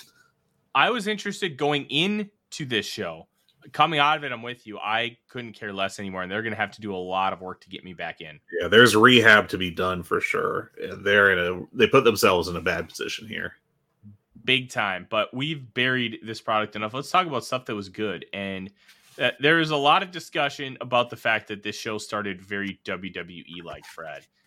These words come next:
Speaker 1: And quite frankly, I have no problem starting a wrestling show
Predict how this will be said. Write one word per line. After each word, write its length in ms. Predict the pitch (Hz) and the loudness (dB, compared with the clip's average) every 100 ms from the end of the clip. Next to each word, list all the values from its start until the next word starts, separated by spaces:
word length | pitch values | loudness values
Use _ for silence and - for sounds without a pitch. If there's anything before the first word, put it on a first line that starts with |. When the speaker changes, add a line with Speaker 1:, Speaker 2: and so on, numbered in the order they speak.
| - - | -20 -6
Speaker 1:
And 160 | 110 104 | -4 -2
quite 240 | 147 175 | 0 0
frankly, 560 | - 160 160 175 170 165 _ _ - | 0 -2 0 -2 -2 -4 _ _ 0
I 140 | 147 | 0
have 260 | 180 175 123 | 2 0 -2
no 320 | 117 117 139 | -10 -6 -6
problem 400 | 143 139 123 113 | -4 -2 -2 -2
starting 260 | 107 117 104 | -4 -2 0
a 60 | |
wrestling 300 | 101 98 107 | -2 -2 -6
show 320 | 98 101 95 | -6 -4 -4